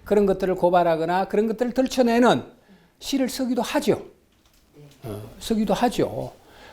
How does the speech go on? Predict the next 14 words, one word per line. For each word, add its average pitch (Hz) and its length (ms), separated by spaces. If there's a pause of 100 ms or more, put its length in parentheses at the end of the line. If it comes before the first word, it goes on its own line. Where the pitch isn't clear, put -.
근데 214 460
그것은 208 580
시의 - 420
한 262 460 (480)
분파다. 156 760 (280)
하나의 202 480
유형일 147 500
뿐이다. 135 640
아셨죠? 180 720 (200)
근데 170 140
궁극적으로 202 540
시는 190 500 (560)
어떤 165 400
가치, 135 640